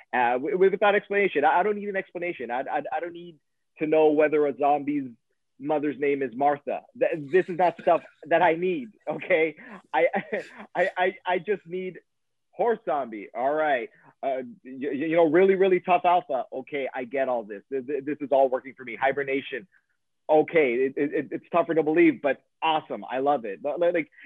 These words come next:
it's not even hard to believe. It, it, it's just zombie stuff. Like, y-, you're making it up as you go along.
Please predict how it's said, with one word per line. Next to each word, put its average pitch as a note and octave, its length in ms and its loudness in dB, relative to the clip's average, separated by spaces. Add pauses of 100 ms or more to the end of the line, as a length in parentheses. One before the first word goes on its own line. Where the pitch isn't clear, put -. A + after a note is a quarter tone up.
it's A#3+ 80 -2
not C4+ 120 2
even B3 180 -2
hard D3 180 0
to C3 60 -10
believe. G#2+ 360 -6
It, D3+ 160 -6
it, F3 200 -4
it's F#3+ 180 -4
just G3+ 140 -6
zombie G3 360 0
stuff. G2 240 -4
Like, B2+ 120 -2
y-, C#3+ 360 -8
you're E3+ 160 4
making F3 340 -2
it E3+ 100 4
up E3 120 4
as D3 140 2
you D3 80 0
go D3 180 6
along. D3 400 2